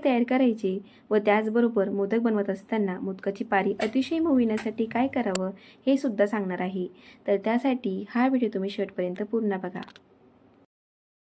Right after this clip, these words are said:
तर मोदक बनवण्यासाठी सुरुवातीला आपल्याला इथे तांदळाच्या पिठाची उकड काढायची आहे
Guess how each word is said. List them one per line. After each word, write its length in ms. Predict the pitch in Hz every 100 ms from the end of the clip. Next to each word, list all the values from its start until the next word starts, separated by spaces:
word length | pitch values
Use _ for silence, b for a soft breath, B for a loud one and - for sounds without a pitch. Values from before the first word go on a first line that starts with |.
| _ _ _ _ - - -
तर 120 | 254 262
मोदक 280 | 240 226
बनवण्यासाठी 800 | 240 240 226 226 254 247 196 196
सुरुवातीला 680 | - 233 226 240 254 220 190 -
आपल्याला 340 | 196 220 220
इथे 80 | 240
तांदळाच्या 440 | 214 196 190 202
पिठाची 480 | 208 214 214 214 -
उकड 260 | 226 214 226
काढायची 400 | 233 196 180 190
आहे 260 | 190 185